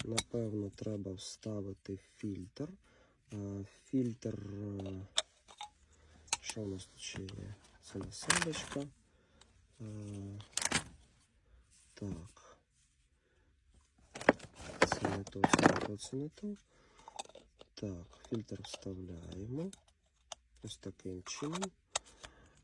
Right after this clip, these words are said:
Е, закриваємо чик плотнячком. Е, це в нас ось така насадочка. Ну, я хочу спробувати щіточку.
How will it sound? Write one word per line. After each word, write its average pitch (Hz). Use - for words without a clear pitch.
Е, 101
закриваємо 107
чик -
плотнячком. 104
Е, 98
це 123
в 107
нас -
ось 127
така -
насадочка. 95
Ну, 123
я 123
хочу -
спробувати 104
щіточку. -